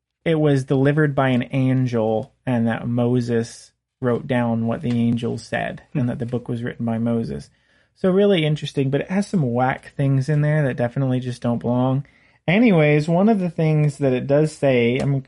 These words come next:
gonna read a little portion of it. This is Jubilees three twenty-three through twenty-five, talking about Genesis. "And he made for them garments of skin and clothed them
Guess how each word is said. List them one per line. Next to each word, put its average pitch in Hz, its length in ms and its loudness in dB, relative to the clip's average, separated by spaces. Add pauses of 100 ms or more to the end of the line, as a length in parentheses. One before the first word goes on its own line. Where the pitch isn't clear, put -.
(120)
gonna 147 220 2
read 139 240 4
a 135 60 4
little 131 240 2
portion 135 420 0
of 117 140 2
it. 131 100 2
This 135 160 0
is 127 160 0
Jubilees 135 560 2
three 139 380 2
twenty-three 139 640 0
through 131 160 -4
twenty-five, 120 720 0 (760)
talking 147 320 2
about 135 280 0
Genesis. 117 600 -2 (400)
"And 139 160 2
he 143 120 4
made 170 360 4
for 220 100 2
them 147 340 4
garments 139 520 2
of 185 160 0
skin 143 520 0
and 139 140 0
clothed 147 640 2
them 113 460 0